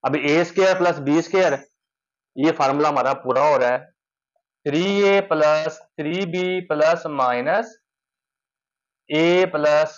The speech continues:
बी whole square, नीचे क्या आ जाएगा? फ़ोर। ये इससे cut हो गया। equal, x equal,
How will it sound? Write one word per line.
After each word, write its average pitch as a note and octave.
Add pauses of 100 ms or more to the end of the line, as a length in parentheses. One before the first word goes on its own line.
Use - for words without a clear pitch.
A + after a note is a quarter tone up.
(160)
बी C#3+ (120)
whole B2
square, G2+ (760)
नीचे D3
क्या D3+
आ B2+
जाएगा? B2 (500)
फ़ोर। A#2+ (300)
ये D#3 (180)
इससे D3+
cut B2+
हो G#2+
गया। F2+ (2750)
equal, E3 (800)
x G#3
equal, C#3+